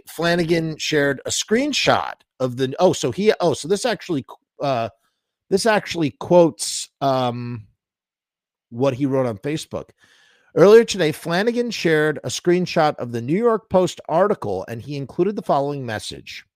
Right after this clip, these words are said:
"When you have fought for something that is yours as hard as I have and spent the kind of money that I have, you have to protect what you own.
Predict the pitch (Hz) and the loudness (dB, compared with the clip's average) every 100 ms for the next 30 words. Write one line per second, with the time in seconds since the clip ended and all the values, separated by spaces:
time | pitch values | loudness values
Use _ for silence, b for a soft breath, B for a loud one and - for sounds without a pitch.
0 | _ _ _ _ _ _ _ _ _ _ | _ _ _ _ _ _ _ _ _ _
1 | _ _ _ 110 135 160 160 160 - 170 | _ _ _ -4 -2 -2 -2 -2 -2 -2
2 | 202 185 214 - 165 131 - 123 117 120 | -2 -4 -10 -2 -2 -2 -6 -6 -6 -12
3 | - 117 113 107 92 123 143 110 87 90 | -10 -6 -4 -6 -4 0 2 2 -2 -6
4 | - - 113 87 - 147 156 139 123 120 | -10 -8 -8 -8 -4 -2 -2 -4 -6 -6
5 | 123 123 90 80 76 78 - 107 104 - | -6 -6 -8 -12 -12 -16 -16 -16 -12 -12
6 | - 135 151 _ _ _ _ _ - 117 | -6 -6 -8 _ _ _ _ _ -12 -8
7 | 156 165 160 127 120 139 185 165 98 90 | -4 -4 -4 -6 -4 0 0 0 -4 -10
8 | 107 107 92 92 110 90 85 90 - 107 | -4 -2 -2 -4 -4 -4 -4 -10 -12 -6
9 | 117 135 - 147 139 - 117 - 104 107 | -2 -4 -6 -8 -8 -4 -6 -6 -8 -8
10 | 120 117 - 165 135 69 57 | -8 -8 -4 -2 -2 -4 -16